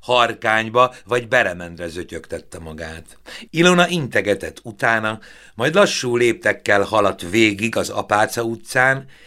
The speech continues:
keresztezte a főteret, s már is a Király utca kövezetén kopogtak magas sarkú cipellői. Valamennyi üzletből kikiszaladtak a férfiak, hogy kellő tisztelettel köszöntsék. A gúnyos megjegyzéseket,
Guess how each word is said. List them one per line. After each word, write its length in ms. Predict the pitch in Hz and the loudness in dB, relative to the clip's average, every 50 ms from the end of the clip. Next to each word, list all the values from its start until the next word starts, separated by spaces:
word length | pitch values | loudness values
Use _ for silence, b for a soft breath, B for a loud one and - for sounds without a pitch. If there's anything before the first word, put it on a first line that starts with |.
| b b b | b b b
keresztezte 640 | - 135 123 117 104 - - - 104 95 - - 92 | -2 0 0 0 -2 -4 -6 -8 -8 -8 -6 -8 -8
a 100 | 82 80 | -8 -8
főteret, 800 | - - 139 156 156 - - 131 127 123 123 120 - - - - - | -6 -2 -2 -2 0 2 2 2 4 4 2 0 -4 -10 -20 -20 -16
s 120 | - - | -12 -10
már 400 | - 156 175 165 127 107 104 104 | -4 -2 0 0 0 0 -2 -2
is 200 | 120 139 131 - | -4 -6 -6 -8
a 140 | - 120 - | -8 -10 -10
Király 420 | - 196 196 143 123 107 107 107 | -4 -2 0 2 2 2 2 0
utca 300 | 104 101 - - - 98 | -2 -6 -8 -8 -10 -8
kövezetén 640 | - 135 127 127 120 110 120 117 - 113 113 110 107 | -4 -2 0 2 2 2 2 0 0 0 -2 -2 -2
kopogtak 540 | - 107 - - 107 - - - 104 - | -4 -4 -2 -4 -4 -4 -2 -2 -4 -2
magas 400 | - 104 104 101 101 107 110 110 | -2 0 0 2 2 2 0 0
sarkú 420 | - - - 92 95 92 - - 92 | -2 -4 -4 -4 -4 -4 -6 -8 -10
cipellői. 920 | 87 - - 78 - - - - 69 67 67 64 64 - 73 - - - _ _ _ _ _ _ _ _ _ _ _ _ - | -8 -10 -12 -12 -12 -14 -16 -16 -14 -14 -14 -14 -14 -16 -16 -18 -18 -20 _ _ _ _ _ _ _ _ _ _ _ _ -2
Valamennyi 640 | 110 - 233 262 254 208 180 160 156 151 165 165 | 4 4 6 6 6 4 4 2 2 0 -2 -2
üzletből 720 | 180 175 147 123 131 160 170 170 160 139 160 185 190 180 | -2 -2 -2 0 2 4 4 4 4 2 2 2 2 2
kikiszaladtak 840 | 185 - 226 220 - 135 117 - - 120 113 110 110 - - 101 92 - | 0 -2 -4 -4 -2 -2 0 2 4 4 4 4 2 0 -2 -6 -6 -6
a 60 | 85 | -8
férfiak, 640 | - - 135 143 170 175 139 - - 180 175 170 - | -4 0 2 2 2 2 0 0 2 2 2 2 2
hogy 160 | 170 170 - | -2 -6 -4
kellő 400 | - - 120 104 98 95 95 98 | 0 0 0 0 0 -2 -4 -6
tisztelettel 800 | 98 - 104 98 - - 110 101 104 104 101 - - 104 101 98 | -8 -8 -8 -8 -4 0 2 2 2 2 0 -2 -2 0 0 -2
köszöntsék. 1040 | - 90 73 - - 78 73 73 73 - - 82 76 71 67 - - - - - _ _ B B B B B B B B _ | -2 -6 -8 -8 -10 -12 -16 -18 -14 -12 -12 -12 -12 -14 -16 -18 -20 -20 -20 -20 _ _ B B B B B B B B _
A 120 | - 101 104 | -2 -2 0
gúnyos 480 | 104 127 180 208 196 160 135 117 - | 4 6 6 8 8 6 4 2 0
megjegyzéseket, 1300 | - 120 113 113 98 92 101 98 92 85 80 87 95 92 82 - - 98 85 - 98 104 110 104 104 | -2 0 0 0 0 -2 -2 -2 -2 -4 -6 -6 -6 -6 -4 -4 -4 -4 -2 0 2 2 2 2 0